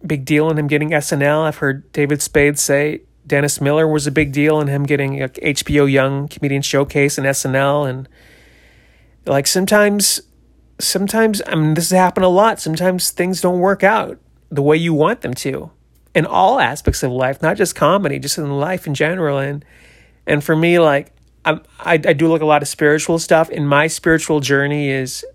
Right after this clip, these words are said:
to not be jealous anymore, to, to be okay in my own path,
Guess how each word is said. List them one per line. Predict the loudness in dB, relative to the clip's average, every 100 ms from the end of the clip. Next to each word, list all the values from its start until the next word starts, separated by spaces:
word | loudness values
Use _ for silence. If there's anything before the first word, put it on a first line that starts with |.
| _ -8
to | -6
not | -2 2 2 0 -2
be | -4
jealous | 2 2 2 -4 -4
anymore, | -4 -2 0 2 0 -2 -8
to, | -4 -2 -2 -8 _ _ _ _ _
to | -10
be | -2 2 4
okay | 4 2 2 2
in |
my | 2 0
own | 0 0
path, | 0 2 2 0 -6 -16